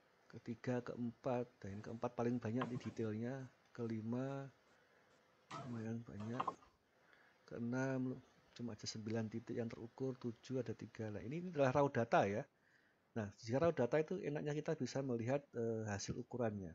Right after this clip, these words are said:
Kita bisa lihat pada titik keempat, dia banyak sekali yang diukur. Nanti Anda lihat ada nomor titik, dari po-, titik berapa ke titik berapa, ya. Berapa tinggi reflektornya kelihatan di sini, tinggi-tinggi reflektor atau tinggi, eh,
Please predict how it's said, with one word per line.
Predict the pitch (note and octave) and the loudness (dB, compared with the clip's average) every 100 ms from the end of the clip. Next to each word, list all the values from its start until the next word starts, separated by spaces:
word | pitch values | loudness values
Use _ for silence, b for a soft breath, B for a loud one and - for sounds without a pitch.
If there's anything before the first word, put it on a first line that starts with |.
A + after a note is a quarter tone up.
| - | -12
Kita | - A#2+ | -10 -10
bisa | - - G#2+ | -8 -6 -2
lihat | A#2 - _ _ _ _ B B B B B - | -4 -6 _ _ _ _ B B B B B -4
pada | A#2 - A2+ | -2 0 -4
titik | B2 - - | -2 -6 -6
keempat, | B2 A#2+ - C#3+ - - - - _ _ b b b b b b _ _ | -4 -4 0 0 0 -10 -20 -20 _ _ b b b b b b _ _
dia | - B2 D3 | -2 2 2
banyak | C#3 - A#2+ | 0 0 0
sekali | - A#2+ A2+ | 0 2 2
yang | G#2 | 0
diukur. | F#2+ - D#2+ - | -4 -8 -10 -10
Nanti | - G2+ | -10 -6
Anda | A#2+ A2+ | -2 0
lihat | G#2+ A2 G#2+ - | 0 0 -4 -8
ada | F#2+ F#2+ | -10 -8
nomor | G2 G2 | -8 -8
titik, | A2+ - C3+ - | -8 0 0 0
dari | G#2+ G2 | -4 -4
po-, | G2 _ - G2+ G2 F#2+ | -6 _ -6 -4 -4 -6
titik | A2+ E2+ | -8 -8
berapa | - G#2 - B2 | -4 -2 2 0
ke | A#2+ A2+ | 0 -2
titik | G#2+ G#2+ - | -2 -4 -6
berapa, | - G2+ G2+ A#2+ A#2 A#2+ | -4 -2 2 4 4 2
ya. | A#2 - b b _ | -8 -14 b b _
Berapa | - G#2 A2+ A2+ | -2 2 2 2
tinggi | A#2 A#2 | 2 4
reflektornya | A2 - A#2+ - A#2+ B2+ | 4 2 2 4 4 4
kelihatan | B2 A2+ G#2+ A#2 | 4 4 4 4
di | A2+ | 2
sini, | A2 A#2 A#2+ B2+ | 2 0 0 -2
tinggi-tinggi | A2+ A2 G#2+ G#2+ G#2+ G#2+ G#2 | -4 -4 -4 -4 -4 -4 -4
reflektor | G#2 A2+ - B2 | -4 -6 -2 0
atau | G#2+ G#2+ | 0 -4
tinggi, | G2 G#2+ G#2 G2 | -6 -6 -6 -4
eh, | G2+ F#2+ | -4 -6